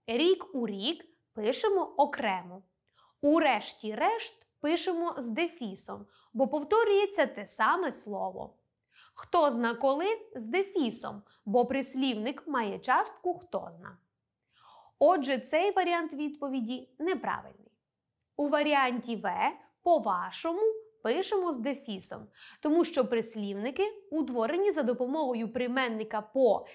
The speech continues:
від займенників, прикметників, що закінчуються на ому, єму, і, пишемо з дефісом. На добраніч пишемо окремо.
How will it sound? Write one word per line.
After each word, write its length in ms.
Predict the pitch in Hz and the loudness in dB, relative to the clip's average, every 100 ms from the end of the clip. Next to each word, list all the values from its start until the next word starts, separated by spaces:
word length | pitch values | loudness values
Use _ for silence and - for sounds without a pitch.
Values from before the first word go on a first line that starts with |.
| - | -10
від 160 | 208 214 | -4 -2
займенників, 720 | 254 247 233 202 190 208 208 | 0 0 0 0 -4 -10 -6
прикметників, 760 | 240 240 240 196 - - - - | -6 -2 -2 -2 -4 -18 -20 -20
що 180 | - 233 | -8 -4
закінчуються 920 | 220 247 262 226 214 202 202 214 196 | -2 -2 -2 -4 -6 -8 -6 -2 -2
на 240 | 202 202 - | 0 -2 2
ому, 380 | 262 233 202 208 | 4 4 2 -6
єму, 420 | 196 202 190 190 - | -6 -8 -10 -14 -2
і, 160 | 311 403 440 - _ - | 0 0 -2 -16 _ -2
пишемо 480 | 226 392 403 302 240 | 0 0 -2 -2 -4
з 60 | |
дефісом. 680 | 185 247 - 180 - - - _ _ _ _ _ - - - | -6 -8 -10 -16 -14 -16 -20 _ _ _ _ _ -20 -20 -4
На 280 | 240 254 214 | 2 4 2
добраніч 800 | 180 185 208 214 339 427 453 - _ _ - | 0 -4 0 2 2 2 0 -4 _ _ -6
пишемо 460 | 208 254 440 359 | -2 0 2 2
окремо. 640 | - 226 - 202 190 185 | 2 -2 -4 -4 -4 -8